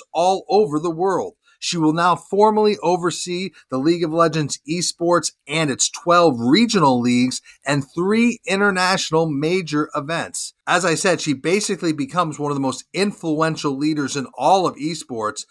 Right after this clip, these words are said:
She's already responsible for bringing some of the top brands around the world to esports.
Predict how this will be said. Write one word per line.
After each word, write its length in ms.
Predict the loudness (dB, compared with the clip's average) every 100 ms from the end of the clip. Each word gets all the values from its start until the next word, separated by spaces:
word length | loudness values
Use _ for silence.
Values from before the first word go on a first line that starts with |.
| -20
She's 260 | -10 -6 -6
already 420 | 0 2 4 2
responsible 720 | -2 -4 -2 -2 -2 -6 -6 -6
for 140 | -6
bringing 380 | -8 -8 -8 -8
some 240 | -4 -4
of 60 | -2
the 100 | -6
top 520 | -8 2 4 2 -2
brands 460 | -4 -2 -2 -4 -6
around 460 | -10 -2 2 4 2
the 140 | 0
world 440 | 2 2 4 0 -2 -20 -18
to 340 | -6 -2 0 -2 -4
esports. 680 | -4 -4 -4 -4 -4 -10